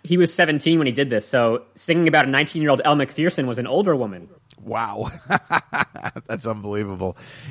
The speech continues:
Speaker 2: Yeah, the funny, that guy did an amazing song, what got him to the finals. He did a, a version of Imagine, also in the key of C major, interestingly.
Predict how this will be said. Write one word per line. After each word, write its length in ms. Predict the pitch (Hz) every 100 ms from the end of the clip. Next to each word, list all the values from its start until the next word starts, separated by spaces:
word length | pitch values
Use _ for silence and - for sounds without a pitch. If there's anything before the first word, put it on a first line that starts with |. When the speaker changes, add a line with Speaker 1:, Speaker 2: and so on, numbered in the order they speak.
| -
Speaker 2:
Yeah, 160 | 123
the 100 | 120
funny, 220 | 87 143 143
that 280 | 123 143
guy 160 | 147 135
did 200 | 120 123
an 100 | 117
amazing 460 | 113 120 127 117 110
song, 320 | - 120 113
what 160 | 101 -
got 200 | 120 120
him 100 | 104
to 80 |
the 80 | 101
finals. 380 | - 113 113 101
He 100 | 107
did 160 | 113 104
a, 220 | 110 -
a 40 |
version 320 | 98 113 101
of 120 | 107 101
Imagine, 580 | 110 127 135 98 80 - _ _ _ _
also 500 | - 147 180 110 95
in 80 | 95
the 80 | 95
key 220 | - 113
of 100 | 95 -
C 180 | 117
major, 500 | 101 95 87 117 120 -
interestingly. 920 | 135 110 110 92 104 98 92 92 123